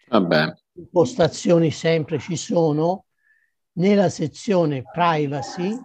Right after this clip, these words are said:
Speaker 2: del browser,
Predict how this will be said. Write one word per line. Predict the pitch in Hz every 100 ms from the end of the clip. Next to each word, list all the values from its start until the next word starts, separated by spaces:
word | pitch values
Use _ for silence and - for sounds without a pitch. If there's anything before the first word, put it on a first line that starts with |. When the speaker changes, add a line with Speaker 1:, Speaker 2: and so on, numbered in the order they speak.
| - - - - _ 262 262 - - _ _ _ _ _ _ _ _ _
Speaker 2:
del | 135 160 151
browser, | 135 160 147 131 127 160 170